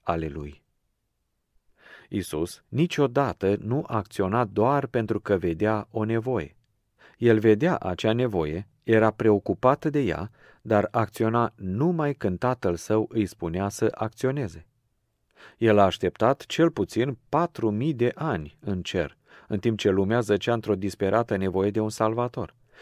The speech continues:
și a venit pe pământ numai atunci când l-a trimis tatăl său, Ioan opt cu patruzeci și doi.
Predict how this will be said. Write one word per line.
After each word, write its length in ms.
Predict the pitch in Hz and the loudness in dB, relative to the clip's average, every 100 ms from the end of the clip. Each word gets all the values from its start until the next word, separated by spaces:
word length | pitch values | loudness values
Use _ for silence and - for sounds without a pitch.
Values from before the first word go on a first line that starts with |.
| - | -20
și 140 | - 117 | 0 2
a 60 | |
venit 300 | 98 101 139 | 4 2 0
pe 140 | - 139 | 2 2
pământ 500 | 101 87 95 120 - | 2 0 -2 -6 -12
numai 500 | - 98 127 175 151 | -8 -4 -2 0 0
atunci 420 | 95 - 143 143 | -2 -2 -4 -4
când 260 | - 117 104 | -4 -4 0
l-a 140 | 98 | 0
trimis 580 | 92 - 87 87 113 - - | 0 -4 -4 -4 -6 -10 -4
tatăl 380 | 85 82 101 98 | -4 -4 -6 -6
său, 400 | - 147 80 _ _ _ | -6 -6 -6 _ _ _
Ioan 380 | - 85 87 104 - | -10 -4 -2 -4 -4
opt 260 | 101 - | -6 -6
cu 120 | - | -10
patruzeci 440 | 90 92 98 92 90 | -6 -6 -6 -8 -6
și 100 | 101 | -4
doi. 260 | 104 80 | -6 -8